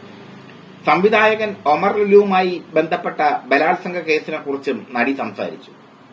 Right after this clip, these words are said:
ഒമർ ലുലു സംവിധാനം ചെയ്ത ബാഡ് ബോയ്സ് എന്ന ചിത്രം നിർമ്മിച്ചത് ഷീലുവാണ്. ചിത്രം ഓണം റിലീസിനെത്തുമെന്നാണ് വിവരം. ഒമർ ലുലുവുമായി ബന്ധപ്പെട്ട കേസിന് വളരെ മുമ്പാണ് സിനിമ ആരംഭിച്ചത്.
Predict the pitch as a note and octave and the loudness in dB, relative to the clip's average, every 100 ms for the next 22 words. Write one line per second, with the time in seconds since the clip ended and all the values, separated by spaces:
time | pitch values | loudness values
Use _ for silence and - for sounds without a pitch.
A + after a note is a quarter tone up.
0 | - - - B2+ D3+ G#3 A3 A3 A3 G3+ | -20 -20 -4 2 4 4 2 2 2 2
1 | F3 E3+ G3 G#3 G#3 G3 F#3+ F3+ D3+ G#2 | 0 -2 0 0 -2 -4 -4 -2 -4 -4
2 | A#2+ D#3 F3+ F#3 G3+ G3+ - D#3+ F3+ D#3+ | 0 2 2 2 2 2 -2 -2 -2 -4
3 | D#3 E3 D#3+ C#3+ D#3+ D#3+ D3 B2+ - - | -6 -6 -4 -4 -6 -6 -6 -6 -8 -12
4 | - C#3+ C#3+ G#2+ D#2 - - - - - | -4 0 0 0 -4 -16 -20 -20 -20 -20
5 | - - - - - E3 G#3+ A3 G3 - | -20 -20 -20 -6 -2 0 2 0 -2 2
6 | D#3+ G3+ G#3+ G3 F#3 F#3+ F3+ E3 E3+ D#3+ | 4 4 2 -2 -2 -4 -6 -6 -6 -4
7 | C#3+ C3 G#2 - A#2 A2+ F#2+ - - - | -4 -6 -8 -10 -6 -4 -4 -8 -18 -20
8 | - - - - - - A#2+ E3 G#3 A3+ | -20 -20 -20 -20 -20 -4 0 2 2 2
9 | A3+ A3+ G#3+ G3+ F3+ E3+ G3 G3+ A3+ - | 0 -2 2 2 2 2 0 -2 -4 -4
10 | F3 F3+ F#3+ D#3+ - C#3 D3 F3+ F#3+ F3 | -4 -4 -6 -6 -8 0 0 2 -2 -2
11 | D#3 D3+ C3+ A#2 C#3+ D#3 C#3 G#2+ F#2+ - | -2 -2 -4 -6 -6 -4 -2 -4 -6 -16
12 | - | -20